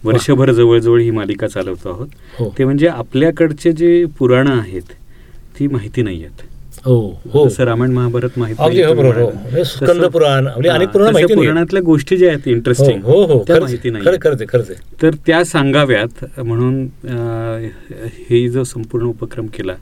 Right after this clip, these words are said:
Speaker 1: तो संजय सोनवणेने हे सगळे पुराणातल्या गोष्टी लिहिल्या आहेत.
Speaker 2: अरे वा, सुंदर.
Speaker 1: आणि उदय सबनीस यांनी वाचल्या.
Speaker 2: अच्छा, हो, वा.
Speaker 1: आणि, अ, त्याचं शीर्षक आहे देव, दानव आणि मानव.
Speaker 2: अरे वा,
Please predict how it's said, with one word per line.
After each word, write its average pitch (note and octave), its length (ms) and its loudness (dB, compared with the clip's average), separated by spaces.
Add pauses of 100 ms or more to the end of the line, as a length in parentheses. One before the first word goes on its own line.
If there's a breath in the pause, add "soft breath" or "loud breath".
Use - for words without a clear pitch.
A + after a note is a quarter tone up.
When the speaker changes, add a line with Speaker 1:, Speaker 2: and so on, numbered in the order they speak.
(560 soft breath)
Speaker 1:
तो C#3 60 -4
संजय B2 420 0
सोनवणेने B2+ 580 0
हे B2 140 -2
सगळे A#2+ 220 -2
पुराणातल्या A2+ 520 -6
गोष्टी G2+ 320 -10
लिहिल्या F2 220 -8
आहेत. F2 160 -16
Speaker 2:
अरे C3 140 4
वा, B2 80 2
सुंदर. A#2 340 -2
Speaker 1:
आणि A#2+ 260 -4 (240)
उदय C3 280 0
सबनीस C3 520 -4
यांनी C3 180 -6
वाचल्या. G2 360 -10 (140)
Speaker 2:
अच्छा, B2+ 240 -2 (160)
हो, C3 160 4
वा. A2 100 0 (200)
Speaker 1:
आणि, A#2 520 -4
अ, C3 240 -12 (920)
त्याचं C#3 420 -2
शीर्षक C3 440 -4
आहे D3 140 -2
देव, C#3+ 400 0
दानव A#2+ 400 -4
आणि A#2+ 220 -6
मानव. G#2 280 -4 (200)
Speaker 2:
अरे C#3+ 160 4
वा, A2+ 80 0